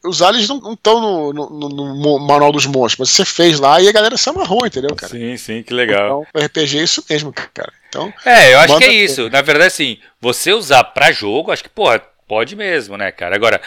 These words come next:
Speaker 2: realmente, você usar pra, pra escrever alguma coisa no mundo, aí não, né, cara?
Speaker 1: Ter
Speaker 2: Porque aí
Speaker 1: lucro, né, cara?
Speaker 2: É,
Speaker 1: Aí
Speaker 2: exato, exato.
Speaker 1: não
Speaker 2: Como
Speaker 1: pode, né?
Speaker 2: de forma comercial não rola.
Speaker 1: Isso.
Speaker 2: E não digo nem comercial, porque assim, não sei, Dudu, como é que funciona, mas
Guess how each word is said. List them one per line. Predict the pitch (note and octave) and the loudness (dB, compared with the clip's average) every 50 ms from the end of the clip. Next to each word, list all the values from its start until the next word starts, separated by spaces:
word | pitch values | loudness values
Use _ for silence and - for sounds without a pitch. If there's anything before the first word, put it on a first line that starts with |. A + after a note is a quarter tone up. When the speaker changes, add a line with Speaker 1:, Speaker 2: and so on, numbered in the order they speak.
| - - _ | -12 -16 _
Speaker 2:
realmente, | - - F3 F#3 F3 C#3 - | -4 -2 -2 0 -2 -4 -4
você | G#2+ G#2 - C3 | -6 -10 -8 -8
usar | B2+ B2 G#2 - - A#2 A#2 A2+ | -8 -8 -8 -4 0 2 2 0
pra, | - _ - G#2 G#2 G#2 G2+ G2+ F#2+ | 0 _ -6 -2 0 0 0 0 -2
pra | - - - G#2+ G2 | -4 -4 -4 -4 -4
escrever | G2 F#2+ - - - B2+ A#2 G2 F2+ G#2+ B2+ | -4 -8 -12 -10 -8 -10 -10 -8 -4 -2 -2
alguma | D#3 D3 A#2 A#2 A2+ G#2 | -2 -2 -2 -4 -4 -4
coisa | - - G2+ G2+ G#2 G2+ F#2 F#2+ | -4 -6 -6 -4 -4 -4 -6 -10
no | F#2+ F#2+ | -18 -20
mundo, | F#2 F#2 F#2 F#2+ G2 F#2+ F2+ _ - - _ _ | -20 -20 -20 -20 -20 -20 -20 _ -20 -20 _ _
aí | - A2 B2 F3+ | -2 0 0 0
não, | G#3 G#3+ F#3 D#3+ C#3 | 0 -2 -2 -2 -4
né, | B2+ A#2 | -8 -8
cara? | - - - E2 E2+ E2+ | -10 -12 -14 -14 -6 -2
Speaker 1:
Ter | - F3 D#3 | 0 0 2
Speaker 2:
Porque | C#3+ C#3 D3 | 2 2 2
aí | F3 G3 | 2 2
Speaker 1:
lucro, | F3+ - C3+ B2+ A#2+ | 0 -4 -8 -6 -6
né, | B2+ C3+ C3+ | -4 -6 -6
cara? | - - G#2 F#2+ G2 | -6 -8 -6 0 2
Speaker 2:
É, | G#2+ G#2 | 2 4
Speaker 1:
Aí | G#2+ A2+ | 4 2
Speaker 2:
exato, | A#2 - A2+ G#2+ G2+ G2+ G2 F#2+ F2+ - - | 2 2 2 4 4 4 2 0 -2 -6 -10
exato. | G#2 F#2+ - - A#2 | -12 -8 -8 -8 -6
Speaker 1:
não | C3+ D3+ E3 | -6 -6 -6
Speaker 2:
Como | - A2+ B2+ | -4 -2 0
Speaker 1:
pode, | B2 A2 G2 G2 | 0 -2 -2 -8
né? | G2+ G2+ G2+ | -12 -14 -16
Speaker 2:
de | G2+ - | -12 -6
forma | - B2+ B2 B2 B2 | -2 0 0 0 0
comercial | - - C3 A#2+ B2 B2 A2+ - - - A#2+ G#2+ G#2 G#2 G#2+ A2 | -2 -4 -4 -2 -2 -4 -4 -6 -8 -4 0 2 2 2 0 -2
não | B2 C#3+ D#3 | -6 -10 -10
rola. | B2+ A2 G2 F#2+ F#2+ F#2 F2 | -6 -4 -2 -2 -4 -6 -8
Speaker 1:
Isso. | - - - - - - - | -10 -10 -8 -6 -6 -6 -4
Speaker 2:
E | G#3+ | -6
não | A#3 B3 | -6 -4
digo | G3 A#3+ C4 | -4 -4 -2
nem | B3+ C4 C4 | -2 -2 -2
comercial, | - C#4 C4 C4+ C4 A#3 - - B3+ G#3 E3+ E3+ E3+ D3 A2+ | -2 -2 -2 -2 -4 -6 -6 -2 2 4 4 4 4 4 2
porque | - - - D3+ | -2 -8 -8 -8
assim, | C3+ - - C#3+ A#2+ G#2 F#2+ F#2+ _ | -8 -8 -8 -8 -8 -8 -12 -16 _
não | - C#3+ D#3+ | -18 -16 -12
sei, | - - G3+ F#3 D3 | -6 -2 -2 -2 -2
Dudu, | A2+ G#2+ F#2+ F#2 F#2+ F2 E2+ E2 _ | -4 -8 -12 -10 -12 -12 -12 -16 _
como | - G2 G2 | -16 -12 -12
é | G2+ | -12
que | - - | -12 -14
funciona, | - - A#2+ A2+ - - C3+ B2 A2+ G2+ G2 | -20 -20 -20 -16 -10 -6 -4 -4 -4 -4 -4
mas | F#2+ G2 G2+ - - | -4 -6 -6 -6 -10